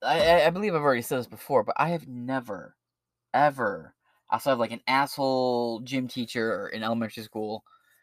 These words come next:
call a, a dude being too girly. And let me tell you right now, because of sad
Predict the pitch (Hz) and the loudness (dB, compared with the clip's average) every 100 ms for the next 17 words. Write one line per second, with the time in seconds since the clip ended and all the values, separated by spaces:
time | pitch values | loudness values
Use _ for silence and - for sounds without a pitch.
0 | _ _ - 127 120 117 117 104 113 113 | _ _ 0 8 10 10 6 4 0 -2
1 | 117 113 110 104 - 104 107 101 98 98 | -4 -4 -6 -10 -12 -16 -14 -12 -12 -14
2 | 95 - 107 123 123 123 123 123 127 127 | -16 -14 -10 -8 -4 2 2 2 2 0
3 | 110 - 117 117 113 113 - - _ _ | -4 -8 -4 -2 -4 -8 -20 -20 _ _
4 | _ _ _ _ _ _ _ _ _ _ | _ _ _ _ _ _ _ _ _ _
5 | - - 120 120 117 123 | -16 -6 4 6 6 4